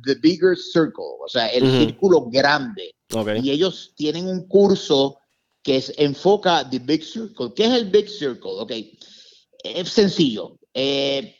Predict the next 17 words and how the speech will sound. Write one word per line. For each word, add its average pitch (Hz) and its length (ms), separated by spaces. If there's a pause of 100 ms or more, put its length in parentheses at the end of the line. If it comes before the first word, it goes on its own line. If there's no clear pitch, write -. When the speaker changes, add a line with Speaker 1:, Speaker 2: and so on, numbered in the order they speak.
(220)
Speaker 1:
el 143 220
tirador 175 420
táctico, 165 540
por 131 180
decirlo 160 360
así, 156 440 (300)
el 120 220
tirador 135 520
competitivo, 180 880
por 131 180
decirlo 131 380
así, 160 480
el 120 200
tirador, 135 680
eh, 135 840
eh, 117 480 (320)
de, 123 140